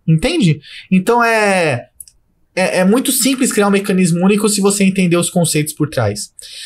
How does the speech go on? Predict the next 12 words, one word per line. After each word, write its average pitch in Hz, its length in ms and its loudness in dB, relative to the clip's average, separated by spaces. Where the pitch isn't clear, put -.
Selfies 214 500 0
com 196 120 2
modo 175 260 2
noite, 185 480 2
então 156 640 0
você - 140 -4
pode 143 180 -2
tirar 160 120 -2
uma 143 100 0
selfie - 320 -4
de 127 120 0
noite. 165 540 0